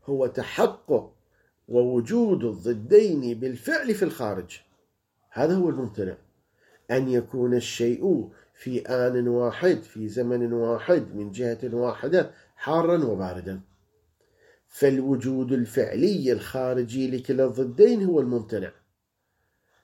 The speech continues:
أما وجود المقتضي، لأن المقتضي هو وجود بالقوة للشيء، مو وجود فعلي.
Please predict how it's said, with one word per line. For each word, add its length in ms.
أما 460
وجود 540
المقتضي، 920
لأن 340
المقتضي 640
هو 220
وجود 360
بالقوة 460
للشيء، 440
مو 180
وجود 300
فعلي. 380